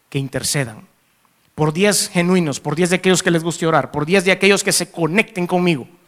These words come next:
No lo voy a destruir". Ah, entonces en el momento se quedó Abraham tranquilo y ya no negoció más. Y ustedes ven, hasta ahí llegó y se fue para su lugar, dice. Pero cuando llegó a la casa empezó a contar. Lot, la esposa, las dos hijas. "No hay diez".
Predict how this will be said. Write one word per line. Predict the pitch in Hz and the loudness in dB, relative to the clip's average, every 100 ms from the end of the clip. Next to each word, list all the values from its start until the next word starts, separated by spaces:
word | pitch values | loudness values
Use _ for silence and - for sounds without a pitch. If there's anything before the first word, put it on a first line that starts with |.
| _ _ _ _ _ _ - | _ _ _ _ _ _ -4
No | 170 196 | 2 4
lo | |
voy | 160 165 | 6 4
a | |
destruir". | 147 - 127 123 - _ _ _ _ _ _ - | 0 -4 -8 -14 -16 _ _ _ _ _ _ -10
Ah, | 247 208 | -6 -6
entonces | 143 185 175 208 | -4 -2 -2 2
en | 208 | 2
el | 175 | 4
momento | 165 262 311 214 | 4 2 2 0
se | 190 | 0
quedó | 185 190 | 2 4
Abraham | 196 190 190 | 4 2 2
tranquilo | 170 151 294 233 | -2 0 2 4
y | 170 | 4
ya | 202 | 4
no | 277 | 4
negoció | 277 208 190 196 185 | 4 4 2 2 4
más. | 285 294 - | 4 4 0
Y | |
ustedes | 143 202 202 | -4 0 0
ven, | 277 | 0
hasta | 226 180 | 0 0
ahí | 208 | 0
llegó | 202 254 | 0 0
y | |
se | 208 | -2
fue | 196 | -2
para | 196 196 | -2 -2
su | 214 | 0
lugar, | 170 196 240 | 2 4 2
dice. | 170 - - - - | 0 -6 -10 -20 -6
Pero | 180 175 | -2 2
cuando | 208 | 4
llegó | 202 190 277 | 6 6 4
a | |
la | 254 | 4
casa | - 262 | 2 2
empezó | 254 202 | 2 2
a | 220 | 0
contar. | 214 170 247 202 - _ _ _ _ _ | 0 -2 -2 -4 -10 _ _ _ _ _
Lot, | 110 135 180 - - | -2 0 0 -4 -14
la | - | -8
esposa, | 113 - 175 175 185 | -8 -2 0 2 0
las | 139 | 0
dos | 131 135 | -2 0
hijas. | 170 120 101 - _ _ _ _ - 587 523 _ _ _ _ _ | -2 -2 -12 -18 _ _ _ _ -14 -12 -12 _ _ _ _ _
"No | 127 135 | -10 -4
hay | 160 | -4
diez". | 127 151 185 - - - | -4 -2 -2 -2 -6 -10